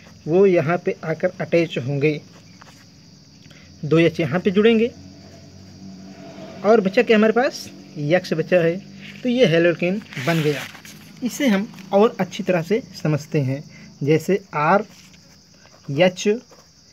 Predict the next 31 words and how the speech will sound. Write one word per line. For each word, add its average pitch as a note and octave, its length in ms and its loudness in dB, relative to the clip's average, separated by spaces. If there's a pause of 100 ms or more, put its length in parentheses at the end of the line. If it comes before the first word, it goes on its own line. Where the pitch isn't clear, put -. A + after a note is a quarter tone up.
(200)
यहाँ A3 380 -2
पे E3 260 0 (300)
द्विबंध F3 480 0
के E3 140 -6
साथ D3+ 220 -2 (560)
ये F3+ 200 2 (100)
एच F3+ 160 0
लग F3 180 0
गया D3+ 240 0
आपका, D#3 380 -4 (360)
और F3 240 0
उसके G3 280 0
बाद E3 280 2 (520)
एच F#3 380 0 (260)
सी E3+ 340 -4
एल। D3+ 160 -2 (480)
अब B3 200 2
आप D3 200 -4
इसे D#3+ 140 -6
समझिए, C#3+ 480 -6 (360)
यहाँ G#3+ 240 -4
पे C4 220 4 (400)
दो C#3+ 200 -2
बंध F3+ 220 2
लगा G3+ 200 4
हुआ F#3+ 200 2
है, F#3+ 120 -2 (320)
जब F#3+ 200 2
बंध E3+ 280 2
टूटेगा G3 480 0 (320)
तो F#3+ 100 -10